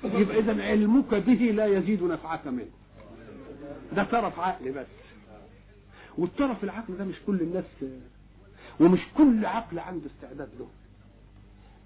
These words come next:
آيات الله في الكون إحنا ننتفع به، وبعدين قد ينشط العقل ويعرف السبب، وقد لا ينشط، فتظل الفائدة هي الفائدة ولا لا؟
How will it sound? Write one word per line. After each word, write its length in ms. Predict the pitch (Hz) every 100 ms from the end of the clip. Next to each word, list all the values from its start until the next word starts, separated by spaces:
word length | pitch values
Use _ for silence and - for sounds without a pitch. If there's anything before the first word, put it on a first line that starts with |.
| 170
آيات 320 | 196 240 196
الله 260 | 190 220 190
في 160 | 165
الكون 360 | 135 - 202 262
إحنا 220 | 262 240
ننتفع 400 | 220 196 202 165 160
به، 80 | 156 - - - - - - - - - - - -
وبعدين 360 | 196 226 214 247
قد 260 | - 233 180
ينشط 420 | 220 175 185 160
العقل 400 | 147 135 - 147
ويعرف 280 | 160 160 151
السبب، 340 | - 196 139 - - - - - - - - - - - 147
وقد 420 | 160 214 214 165
لا 120 | 180
ينشط، 400 | 165 165 - 170 - - - -
فتظل 540 | 135 135 151 180 180 165
الفائدة 520 | 139 143 147 196 160
هي 200 | 160 202
الفائدة 500 | 156 160 156 262 262
ولا 180 | 147 131
لا؟ 280 | 127 -